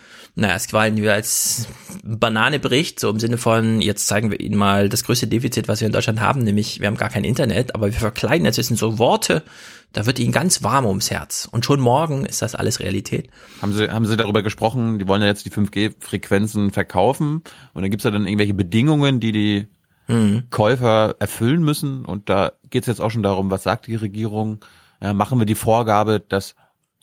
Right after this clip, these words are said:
Speaker 2: hundert Prozent abgedeckt wird in
Speaker 1: Mhm.
Speaker 2: Deutschland? Achtundneunzig Prozent?
Speaker 1: Ein bisschen.
Speaker 2: Und, und wie sieht diese achtundneunzig Prozent aus? Also wenn es am Ende doch
Speaker 1: Ja.
Speaker 2: nur achtzig Prozent sind, muss da
Speaker 1: Es
Speaker 2: irgendwie nochmal nachgezahlt werden? Oder
Speaker 1: Genau.
Speaker 2: muss, muss das behoben werden?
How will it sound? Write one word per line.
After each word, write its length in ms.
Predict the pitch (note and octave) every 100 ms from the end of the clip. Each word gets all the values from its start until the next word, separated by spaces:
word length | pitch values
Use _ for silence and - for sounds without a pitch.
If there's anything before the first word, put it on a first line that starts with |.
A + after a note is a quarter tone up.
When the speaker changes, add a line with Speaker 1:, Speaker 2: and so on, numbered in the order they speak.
| _ - -
Speaker 2:
hundert 380 | B2+ D3+ D#3
Prozent 640 | - D#3+ D3 D#3 C#3 E3+ - -
abgedeckt 480 | - - D3+ D3 D3+
wird 140 | D3
in 40 | C#3+
Speaker 1:
Mhm. 20 |
Speaker 2:
Deutschland? 480 | B2+ G#2 G2+ C#3+ - _ _ _ _ _ -
Achtundneunzig 760 | G2 G#2+ - D3+ C#3+ D3+ D#3 -
Prozent? 560 | D3 D3 D3+ D3 E3 - - -
Speaker 1:
Ein 140 | B2 A2
bisschen. 280 | A#2+ -
Speaker 2:
Und, 180 | A2+ A2 - _ -
und 260 | A2+ G#2 G2
wie 240 | A2 A#2+
sieht 360 | A2 A2+ A2 A2+
diese 220 | G#2+ -
achtundneunzig 360 | A2+ B2 A2
Prozent 400 | - G#2+ G#2 F2
aus? 260 | F2 F3+ G#3+
Also 320 | A#2+ G#2+ G2
wenn 100 | F#2+
es 60 | G2
am 100 | G2
Ende 160 | G#2+
doch 120 | F#2 A2
Speaker 1:
Ja. 60 |
Speaker 2:
nur 120 | G2
achtzig 280 | - C#3 D3
Prozent 400 | - C#3 C#3+ C3
sind, 320 | C#3 C#3 C3 - _ _ _
muss 160 | - A#2+
da 80 | -
Speaker 1:
Es 160 | G2+
Speaker 2:
irgendwie 180 | G#2+ G2+
nochmal 300 | G2 G2 F#2+
nachgezahlt 580 | G2+ C#3 E3 C#3+ C3 C3
werden? 380 | B2+ B2+ C3+ B2+
Oder 100 | E2
Speaker 1:
Genau. 140 | F#2+
Speaker 2:
muss, 240 | A#2+ - -
muss 160 | A#2
das 140 | G#2+ -
behoben 440 | G2 A#2+ F#3+ D#3+
werden? 380 | C3+ C3+ C3+